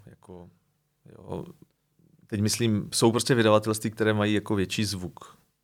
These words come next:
jako ve světě, jo. Nevím, jak moc je to v Česku teda, jo, jestli bych, eh, dokázal říct, které to vydavatelství je víc prestižní a které míň. Ale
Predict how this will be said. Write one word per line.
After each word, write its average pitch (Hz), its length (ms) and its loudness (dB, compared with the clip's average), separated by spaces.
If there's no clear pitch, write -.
jako - 180 -16
ve 95 60 0
světě, 92 460 -4
jo. - 60 -18
Nevím, 135 200 6
jak 147 140 8
moc 147 280 2
je 143 60 2
to 175 100 2
v 170 100 -4
Česku - 460 -2
teda, 98 380 4
jo, 98 240 -4
jestli 104 280 -4
bych, 98 200 -10
eh, 92 340 -4
dokázal 101 500 4
říct, 90 280 -6
které 98 380 0
to 95 260 -4
vydavatelství 95 600 -4
je 101 100 0
víc 90 160 -6
prestižní 95 460 -4
a 95 40 -4
které 101 300 -4
míň. 165 340 -2
Ale 104 460 4